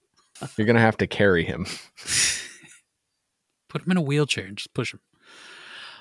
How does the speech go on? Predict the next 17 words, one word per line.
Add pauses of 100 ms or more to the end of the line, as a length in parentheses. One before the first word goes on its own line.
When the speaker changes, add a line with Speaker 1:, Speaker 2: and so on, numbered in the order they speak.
Speaker 2:
A
notebook
of
Sirhan's
would
be
found
with
the
quote, (1080)
"Pay
to
the
order
of
Sirhan
Sirhan"